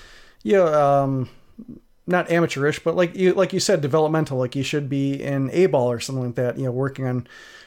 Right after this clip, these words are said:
coaching guys through bunting and where outs don't matter. And, you know, the, the frustrating, you mentioned bunting a catcher to second, and also that, you know, Engel is grounded in two double plays in his entire major league career. So,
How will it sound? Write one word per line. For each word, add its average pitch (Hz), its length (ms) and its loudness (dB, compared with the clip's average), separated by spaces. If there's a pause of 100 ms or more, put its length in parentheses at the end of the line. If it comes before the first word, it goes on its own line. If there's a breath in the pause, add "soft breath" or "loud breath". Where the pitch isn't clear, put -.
coaching 147 340 -2
guys 139 300 2
through 135 140 -4
bunting 139 440 0
and 123 300 -2
where 123 440 -4
outs 139 220 -2
don't 135 160 -2
matter. 135 300 0
And, 131 160 -6
you 233 60 4
know, 214 80 4
the, 175 140 0
the 175 180 0
frustrating, 180 420 0
you 180 100 2
mentioned 170 320 0
bunting 160 260 0
a 135 40 -4
catcher 139 240 -2
to 135 60 -6
second, 180 280 -2
and 139 80 0
also 160 280 2
that, 143 180 2
you 147 160 -2
know, 123 140 0
Engel 147 320 -2
is 131 100 -2
grounded 143 420 -2
in 127 120 -2
two 160 160 -4
double 135 240 0
plays 143 340 0
in 123 60 -2
his 120 120 -6
entire 131 400 0
major 139 280 0
league 131 160 -2
career. 139 340 -2
So, 139 240 -8